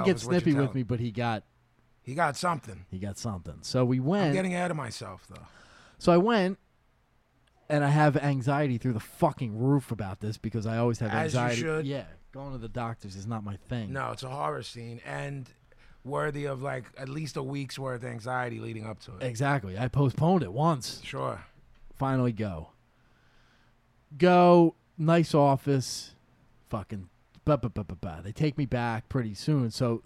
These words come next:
Speaker 2: so the place I went is a, is a teaching hospital. So they ha-, they always have the fucking jobber who comes in and
Speaker 1: Yeah, hate
Speaker 2: does
Speaker 1: the
Speaker 2: the shit.
Speaker 1: jobber.
Speaker 2: Yeah, does the shit the doctor don't
Speaker 1: Yeah,
Speaker 2: wanna
Speaker 1: he does
Speaker 2: do.
Speaker 1: the job.
Speaker 2: Right.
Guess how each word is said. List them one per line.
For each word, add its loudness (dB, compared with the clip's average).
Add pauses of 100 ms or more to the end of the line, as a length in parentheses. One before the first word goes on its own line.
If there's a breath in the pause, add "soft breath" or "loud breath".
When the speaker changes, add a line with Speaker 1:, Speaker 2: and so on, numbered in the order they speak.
Speaker 2:
so -6
the -2
place 0
I 2
went -2
is -8
a, -8
is -6
a -10
teaching -8
hospital. -10
So -2
they -4
ha-, -6
they -2
always 2
have -4
the -6
fucking -4
jobber -2
who -2
comes -8
in -6 (360 soft breath)
and -4 (120)
Speaker 1:
Yeah, 0 (180)
hate 2
Speaker 2:
does 8
Speaker 1:
the 0
Speaker 2:
the 6
shit. 0
Speaker 1:
jobber. -8
Speaker 2:
Yeah, 0 (120)
does 2
the -2
shit -2
the -10
doctor -2
don't -2
Speaker 1:
Yeah, 2
Speaker 2:
wanna 2
Speaker 1:
he 0
does 6
Speaker 2:
do. -2
Speaker 1:
the -2
job. 2
Speaker 2:
Right. -2